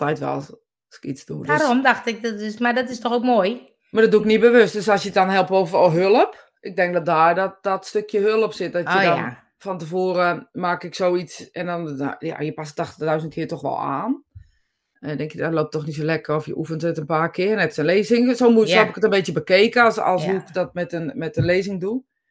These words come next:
Speaker 1: Ehm, ja, je wil wat delen, je wil wat informatie delen, je wil een rode draad en je wil ook gewoon wel, ja, het moet ook wel gewoon mijn persoonlijkheid blijven, anders vraag je me niet, denk ik dan maar.
Speaker 2: Nee,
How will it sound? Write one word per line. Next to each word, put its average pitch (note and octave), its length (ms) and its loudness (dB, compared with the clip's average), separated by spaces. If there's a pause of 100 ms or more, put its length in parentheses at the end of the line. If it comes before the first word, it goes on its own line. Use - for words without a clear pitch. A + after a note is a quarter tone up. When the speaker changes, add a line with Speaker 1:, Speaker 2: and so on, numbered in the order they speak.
(680)
Speaker 1:
Ehm, D#3+ 640 -6 (540)
ja, - 120 -8
je F#3 140 0
wil E3 120 2
wat E3 140 2
delen, G3+ 300 4
je A3+ 60 2
wil F#3+ 80 2
wat F3 120 -2
informatie F3+ 500 -2
delen, G#3+ 180 2
je F#3+ 80 -2
wil F3+ 40 -2
een E3+ 120 -2
rode F3 180 2
draad F#3+ 340 0
en F#3 100 -2
je F3+ 80 -4
wil E3 220 2
ook G3 260 0
gewoon D#3 540 0 (220)
wel, D#3+ 460 -2 (100)
ja, - 220 -6
het - 200 -10
moet D3+ 180 -6
ook E3 120 -4
wel D#3 80 -2
gewoon D3 180 -2
mijn E3+ 160 2
persoonlijkheid G3 480 0
blijven, D#3 220 0
anders G3 180 -8
vraag G#3+ 220 -2
je F#3 60 -6
me D3+ 80 -2
niet, C#3+ 160 -2
denk D3 200 -6
ik B2+ 100 -18
dan C3+ 100 -4
maar. D#3+ 100 -4
Speaker 2:
Nee, - 260 -6